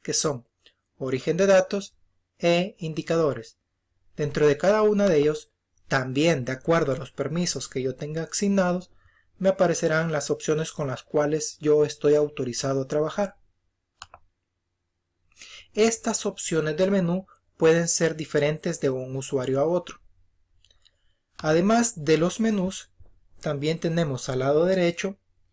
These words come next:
la opción donde yo puedo verificar mi perfil, cambiar la clave de acceso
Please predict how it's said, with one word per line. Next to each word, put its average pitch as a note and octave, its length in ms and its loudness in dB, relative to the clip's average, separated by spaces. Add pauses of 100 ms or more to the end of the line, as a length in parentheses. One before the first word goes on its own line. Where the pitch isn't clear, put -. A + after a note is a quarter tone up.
(1600)
la E3 160 2
opción G3 380 2
donde D3 240 0
yo D3+ 220 2
puedo C#3+ 500 0
verificar D3 580 0
mi F3 100 -4
perfil, G3+ 540 -2 (880)
cambiar C#3+ 720 2 (840)
la C3+ 220 -4
clave E3 400 2
de F#3 80 6
acceso F#3+ 600 0